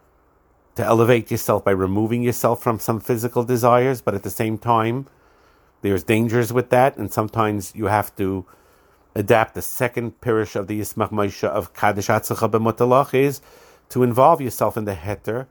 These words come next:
not to come to the isser. So the Torah here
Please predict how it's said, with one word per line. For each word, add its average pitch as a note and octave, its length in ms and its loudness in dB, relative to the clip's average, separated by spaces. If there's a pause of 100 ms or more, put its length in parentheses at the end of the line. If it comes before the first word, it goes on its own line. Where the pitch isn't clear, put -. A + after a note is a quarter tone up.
(380)
not A2 240 -4
to - 80 -10
come G2 240 -6
to F2+ 120 -8
the E2+ 120 -6
isser. - 360 -12 (2250)
So A#2+ 460 4
the A2 140 -4
Torah F3 460 0
here G#2+ 480 -2